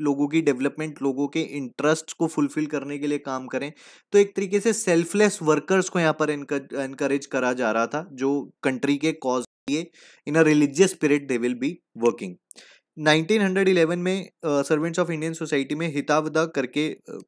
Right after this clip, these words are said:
इन्होंने एक पब्लिकेशन भी शुरू किया जिसमें इस सोसाइटी के व्यूज को पब्लिश किया जाता था। पॉलिटिकल एक्टिविटीज के अंदर ये सोसाइटी पार्टिसिपेशन नहीं रखती थी,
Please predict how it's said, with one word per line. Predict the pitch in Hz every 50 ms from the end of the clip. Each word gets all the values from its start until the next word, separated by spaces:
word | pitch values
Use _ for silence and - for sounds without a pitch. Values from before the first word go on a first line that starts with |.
| _ _ _ _ _ -
इन्होंने | 131 131 139 139 151
एक | 147 - -
पब्लिकेशन | 135 120 131 147 143 156 147 - - 156 156
भी | 160
शुरू | 160 - 143 131 127
किया | 123 131 131 135 147 - _ _ _ _ _ _ - - _ _ _ _ _ _ _ _ _ _ - -
जिसमें | 127 127 120 - 147 143 143
इस | 131 -
सोसाइटी | 147 131 127 127 120 113 123 135 127
के | 143 135
व्यूज | 120 120 120 123 123
को | - - 147
पब्लिश | 123 131 104 113 131 135 131 -
किया | - 139 135 127
जाता | 123 113 104 113 110
था। | 110 127 135 - - - - - - _ _ _ _
पॉलिटिकल | 175 175 175 185 185 185 220 196 233 220
एक्टिविटीज | 202 - - 214 202 190 170 190 202 190 185
के | - 196
अंदर | 190 180 185 180
ये | 185
सोसाइटी | 175 180 165 165 165 151 143 156 160
पार्टिसिपेशन | 156 151 143 131 139 131 - 143 127 135 131 - - 143 143 139 92 87 123 135
नहीं | 127 127 127
रखती | 113 - - - 113 95
थी, | 104 98 92 -